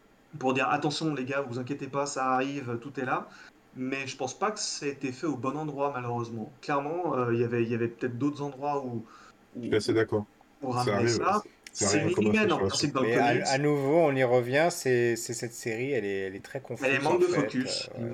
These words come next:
Speaker 1: Elle
Speaker 3: ouais.
Speaker 1: manque de, ouais, elle manque de focus sur un truc bien précis, parce que
Speaker 2: Mais
Speaker 1: elle, ça, vraiment, au dernier, t'as l'impression que c'est limite un reshoot. Si, putain, en fait, euh, y a peut-être moyen de caler quelque chose ici. Et voilà, c'est un peu dommage.
Speaker 2: Hmm.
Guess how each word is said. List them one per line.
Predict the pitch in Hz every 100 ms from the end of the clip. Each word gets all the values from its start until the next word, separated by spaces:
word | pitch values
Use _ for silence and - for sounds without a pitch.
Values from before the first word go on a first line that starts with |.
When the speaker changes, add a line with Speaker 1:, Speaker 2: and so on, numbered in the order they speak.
| -
Speaker 1:
Elle |
Speaker 3:
ouais. | 117
Speaker 1:
manque | 123 143
de, | 127
ouais, | 120 113
elle | 104
manque | 127 127
de | 127
focus | 123 117 123 -
sur | - 120
un | 110
truc | 107 131 127 123 110
bien | 117 123
précis, | 127 123 - 143
parce | 135 -
que | 131
Speaker 2:
Mais | -
Speaker 1:
elle, | - -
ça, | - 123 _ -
vraiment, | 139 185
au | 147 123
dernier, | 120 151 170 117
t'as | 151
l'impression | 151 156 202
que | 196
c'est | 143
limite | 131 143 170
un | 151
reshoot. | 139 139 - 147 - - _
Si, | - 135 123
putain, | - - 135
en | 120
fait, | 127 135 123
euh, | 117 107 - _ _ -
y |
a |
peut-être | - 147
moyen | 151 151
de |
caler | 147 143 139
quelque | 139 -
chose | 139
ici. | 127 - 127 - - - - _ -
Et |
voilà, | 131 113
c'est | - 110
un |
peu | 139
dommage. | 131 92 - - _ _ _ _ -
Speaker 2:
Hmm. | 98